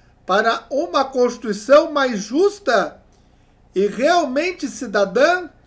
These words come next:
que traz a liberdade e diminuição das amarras do Estado contra o setor produtivo?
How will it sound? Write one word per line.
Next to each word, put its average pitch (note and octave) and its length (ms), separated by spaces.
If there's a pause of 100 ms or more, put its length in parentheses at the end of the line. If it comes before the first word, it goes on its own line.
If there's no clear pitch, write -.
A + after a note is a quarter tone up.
(400)
que F#3 100
traz C4+ 440
a C4 40
liberdade B3 1000 (360)
e G3 120
diminuição E4 1000 (480)
das A#3 240
amarras D4 640
do A3+ 120
Estado B3+ 720 (640)
contra D4 560
o G#3+ 100
setor A#3+ 520
produtivo? C4 920